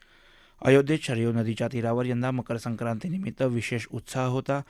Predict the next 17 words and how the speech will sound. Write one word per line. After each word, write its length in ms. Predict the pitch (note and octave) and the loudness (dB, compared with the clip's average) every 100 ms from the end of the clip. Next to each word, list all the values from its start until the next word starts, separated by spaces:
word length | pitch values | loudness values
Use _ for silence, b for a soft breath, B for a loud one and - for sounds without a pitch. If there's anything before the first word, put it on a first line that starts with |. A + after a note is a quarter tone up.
| B B - | B B -4
शरयूत 420 | - B2+ C3+ D#3 | 2 4 4 0
पवित्र 420 | - A#2+ A#2+ B2 | 0 0 0 -2
स्नान 320 | A#2 B2 A2+ | -4 -4 -4
करून 380 | G#2+ C#3+ C#3+ A2 B B - | -2 -2 0 0 B B -2
भाविकांनी 500 | A#2 A#2 C3 C3 C#3 | 2 2 2 0 0
हनुमानगडीत 600 | A#2+ A#2 A2+ A2+ A2 A#2 | 0 2 2 0 0 -2
जाऊन 260 | A2 A#2+ A#2 | -2 -2 0
हनुमानाचं 520 | A2 A2 G#2+ G#2+ B2+ | 0 0 -2 -2 -4
दर्शन 300 | A2 - G#2+ | -4 -4 -6
घेतलं. 260 | G2 - - B B B B | -8 -12 -14 B B B B
वाराणसीत 500 | A#2+ A#2 A2+ A2 C3 - | 2 4 4 2 -2 -2
पवित्र 280 | A#2 A2+ A#2 | -2 0 0
गंगा 300 | A2+ A2 A2+ | 0 0 0
नदीत 280 | A2 B2 | -2 -2
लाखो 280 | - G#2+ A#2+ | -2 -2 0
भाविकांनी 500 | A2+ A2 A2+ A2+ B2 B2 | 0 0 -2 -2 -2 -2
कडाक्याच्या 440 | A2+ C3+ C#3 B2+ | -4 -2 -4 -6